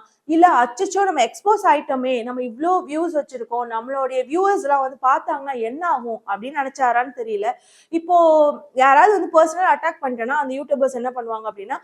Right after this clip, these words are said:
அதுக்கு ஒரு மறுப்பு வீடியோ போடுவாங்க. ஒண்ணு உணர்ந்து போடுவாங்க,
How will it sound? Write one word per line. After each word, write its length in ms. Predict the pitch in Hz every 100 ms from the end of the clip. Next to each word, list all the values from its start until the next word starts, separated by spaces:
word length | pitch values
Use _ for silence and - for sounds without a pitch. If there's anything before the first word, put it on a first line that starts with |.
| _ _
அதுக்கு 260 | 277 311
ஒரு 120 | 294 247
மறுப்பு 360 | 254 311 359
வீடியோ 280 | 294 240 233 214
போடுவாங்க. 360 | 208 202 202 202 - _ _
ஒண்ணு 340 | 240 285 339 349 370 - _ _ _
உணர்ந்து 460 | 233 302 359 427 440
போடுவாங்க, 420 | 381 311 285 247